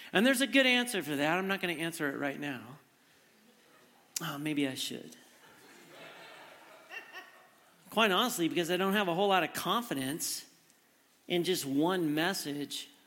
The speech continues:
in the world that we live in. I think that, um, I think it takes multiple encounters with Christ before you're ready to surrender all that you are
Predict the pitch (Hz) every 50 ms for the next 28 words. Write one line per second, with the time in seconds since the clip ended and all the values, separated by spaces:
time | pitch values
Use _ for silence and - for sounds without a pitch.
0 | _ _ _ _ _ _ _ _ _ _ _ _ _ _ _ _ _ _ _ _
1 | _ _ - 147 147 147 143 139 147 147 147 139 151 143 131 135 131 127 127 123
2 | 123 120 127 131 135 147 175 196 190 - - - _ _ _ _ _ _ _ _
3 | _ _ _ _ _ _ _ _ _ _ - 135 139 - - 170 170 170 - -
4 | 160 147 147 143 143 143 - - - 156 147 143 143 143 139 139 135 143 147 -
5 | _ _ _ _ _ - 127 165 202 220 170 - - - 170 170 151 - - -
6 | - - - - - _ _ _ _ _ _ _ _ _ 135 127 131 139 156 170
7 | 202 254 254 - 202 165 165 156 156 147 139 139 139 - 165 151 151 156 147 -
8 | - 131 123 127 - - 151 147 139 139 135 127 - - 143 - - 151 143 139
9 | 143 139 139 151 151 151 143 127 135 123 - - - 160 151 151 156 147 147 147
10 | 139 143 - 165 170 185 196 202 185 - 160 160 151 139 135 120 110 107 110 117
11 | -